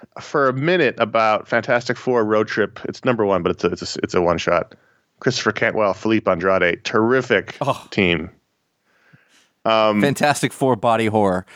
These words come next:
Speaker 2: It should
Speaker 1: and
Speaker 2: have
Speaker 1: if you
Speaker 2: been
Speaker 1: took the <laughs> first five or s-,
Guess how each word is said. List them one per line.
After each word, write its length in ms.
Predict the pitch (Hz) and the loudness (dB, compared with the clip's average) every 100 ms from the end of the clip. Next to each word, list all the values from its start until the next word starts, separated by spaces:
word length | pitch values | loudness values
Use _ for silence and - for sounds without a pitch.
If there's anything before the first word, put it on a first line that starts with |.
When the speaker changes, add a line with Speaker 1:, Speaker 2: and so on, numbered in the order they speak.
| - - | -20 -8
Speaker 2:
It 120 | 120 | -6
should 220 | - 147 | -2 0
Speaker 1:
and 80 | 151 | 2
Speaker 2:
have 80 | 165 | 2
Speaker 1:
if 40 | |
you 60 | 196 | 2
Speaker 2:
been 200 | 120 214 | 0 0
Speaker 1:
took 60 | - | 2
the 100 | - | -2
<laughs> 640 | - - - - - _ | -2 -12 -10 -14 -16 _
first 640 | - - - 196 190 - | -14 -12 -4 0 0 0
five 300 | - 180 185 | 0 2 2
or 40 | 175 | 2
s-, 200 | 170 | -2